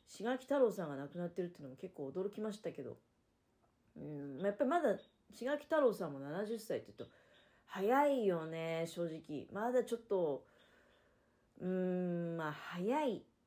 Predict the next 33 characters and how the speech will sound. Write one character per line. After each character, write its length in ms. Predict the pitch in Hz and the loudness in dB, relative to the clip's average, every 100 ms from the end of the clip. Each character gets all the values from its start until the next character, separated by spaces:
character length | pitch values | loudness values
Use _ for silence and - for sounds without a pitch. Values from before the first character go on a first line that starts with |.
| _ _ _ _ _ _ _ _ _ _ _ _ _ _ | _ _ _ _ _ _ _ _ _ _ _ _ _ _
今 480 | 262 285 311 294 302 | -6 -4 -4 -4 -2
の 160 | 302 277 | 0 4
時 100 | 254 | 8
代 140 | 277 | 10
だ 100 | 285 | 8
と 80 | 254 | 4
早 220 | 247 254 | 2 4
い 80 | 262 | 4
と 80 | 240 | 2
思 160 | 226 | 2
い 60 | 226 | -2
ま 120 | 226 | -4
す 80 | 214 | -2
け 80 | 196 | -2
ど 100 | 170 | 0
ね。 220 | 170 - _ _ - _ _ _ - | -4 -6 _ _ -20 _ _ _ 4
だ 60 | 208 | 6
っ 40 | |
て 60 | 190 | 6
う 80 | |
ち 100 | 185 | 0
の 120 | 330 330 | 0 2
両 160 | 339 | 2
親、 320 | 240 196 147 | 2 -2 -4
そ 140 | 151 196 | 0 0
し 40 | |
た 140 | 262 247 | 2 2
ら 80 | |
も 320 | 175 202 175 - - - - - - | 2 0 -2 -4 -12 -12 -14 -14 -10
う、 40 | |
い 180 | 135 196 | -4 0
る 140 | 226 | 2
の、 320 | 254 151 - | 4 2 0